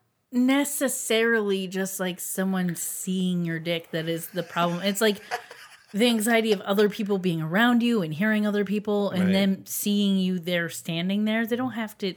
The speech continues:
Speaker 1: be seeing your penis. Like,
Speaker 2: Yeah.
Speaker 1: I don't think that addresses the problem. But lo,
Speaker 2: Although
Speaker 1: that's
Speaker 2: that,
Speaker 1: not the point.
Speaker 2: that is, that is ultimately, I think, the largest men's room concern is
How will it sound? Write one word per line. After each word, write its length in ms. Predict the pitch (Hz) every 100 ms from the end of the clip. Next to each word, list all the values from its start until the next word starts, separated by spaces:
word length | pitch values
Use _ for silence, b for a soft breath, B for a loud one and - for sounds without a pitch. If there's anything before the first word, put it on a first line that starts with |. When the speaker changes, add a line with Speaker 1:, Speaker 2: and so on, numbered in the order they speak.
| -
Speaker 1:
be 180 | 180
seeing 400 | 175 - 175 175
your 120 | 170 160
penis. 440 | 165 165 196 196
Like, 240 | 185 180 -
Speaker 2:
Yeah. 340 | 107 107 104 104 -
Speaker 1:
I 80 | 196
don't 160 | 220 202
think 160 | 214
that 140 | 196 185
addresses 480 | 180 170 165 175 165
the 80 |
problem. 380 | 170 208 196 160 170
But 200 | 320 330
lo, 360 | 311 247 156 - -
Speaker 2:
Although 160 | 214 233
Speaker 1:
that's 120 | 233
Speaker 2:
that, 40 | 240
Speaker 1:
not 180 | 214 196
the 60 |
point. 320 | 180 165 160 -
Speaker 2:
that 180 | 277
is, 200 | 285 247 -
that 140 | 233
is 180 | 285 240
ultimately, 500 | 233 226 165 120 117
I 100 | 107
think, 260 | 107 123 98
the 100 | -
largest 460 | 110 113 104 107 104
men's 280 | 104 98
room 160 | 101 98
concern 480 | - 98 - 95 87
is 220 | 80 -